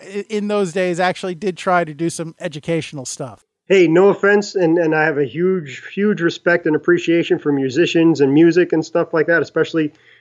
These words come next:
Speaker 2: with the combination of hockey and the organ and the music played during games and stuff like that. But when you have Blades of Steel to play,
Speaker 1: <laughs>
Speaker 2: as opposed to taking lessons on a piano, I mean, Blades of Steel is gonna win every time, no?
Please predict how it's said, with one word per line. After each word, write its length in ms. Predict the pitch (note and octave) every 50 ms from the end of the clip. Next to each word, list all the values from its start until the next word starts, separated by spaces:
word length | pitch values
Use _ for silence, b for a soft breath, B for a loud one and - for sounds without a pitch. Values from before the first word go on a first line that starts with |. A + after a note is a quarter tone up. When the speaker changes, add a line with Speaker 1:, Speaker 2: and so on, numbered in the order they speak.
| b b b
Speaker 2:
with 160 | D3 D3 D3
the 160 | - D#3 D3
combination 640 | B2 - - D#3+ D#3+ D#3 D#3 D#3+ E3 D#3 D3+ - D#3+
of 120 | D#3+ C3+ D#3
hockey 480 | E3 E3+ E3+ D#3+ - D#3+ D#3 D#3+ F#3
and 300 | F#3+ E3+ E3 D#3 D#3 C#3+ -
the 80 | D#3 E3+
organ 580 | A3 G#3 F#3+ G3+ G3 E3 F3 E3 E3 E3 D#3 D#3+
and 160 | D#3 D3+ D3+
the 60 | D3
music 400 | D3+ E3 E3+ F3 D3+ E3 E3+ -
played 380 | - F3+ F3+ F3 E3+ E3 C#3 C3
during 280 | E3 F3 - D#3 D3 C3+
games 380 | E3+ F#3 G#3+ A3 A3 G3+ C#3+
and 100 | D#3 D3
stuff 300 | - - E3 D3 C#3+ -
like 200 | D3+ D3 C#3+ -
that. 200 | D3+ C#3+ C#3 -
But 120 | - D#3 D#3+
when 140 | F3+ G3+
you 60 | A#3+ C4
have 260 | B3+ C4 A#3 D#3 B2+
Blades 360 | D#3+ F#3 G3+ A3 G#3+ D#3+ E3+
of 100 | D#3 -
Steel 400 | - - - F3 F#3 G3 G#3+ G#3
to 120 | G#3 A3+ G#3
play, 440 | - A#3 A#3+ A#3 A#3 A#3 A#3 A3+ A3+ C4 - - B3 - -
Speaker 1:
<laughs> 300 | A#3+ - - - - -
Speaker 2:
as 160 | F3 F3 E3+ F3
opposed 540 | D#3+ - - G#3+ G3+ G3 G3 F#3+ - -
to 240 | - G3+ F#3+ F#3 F3
taking 380 | F3 - G3+ F#3+ F#3+ F#3 E3+ E3+
lessons 360 | F3+ F#3 F3+ G3 F#3+ F#3 E3+
on 120 | F3 D#3+
a 40 | D#3
piano, 540 | - - D#3+ E3+ F3+ F#3+ F#3+ F#3+ F#3+ F#3 F#3
I 60 | F#3
mean, 180 | F#3 F3+ F3+ F3
Blades 260 | F3+ G3 G3+ F#3 D#3+
of 60 | D#3
Steel 300 | - - E3 D#3+ D#3 D3
is 80 | B2+ A#2+
gonna 200 | D3 C3+ C3+ C3
win 160 | C#3 C3 B2+
every 200 | C3 A#2+ B2 A#2+
time, 320 | - D#3+ D3+ C3 A#2+ B2
no? 240 | C3 D3 D3+ D#3 D#3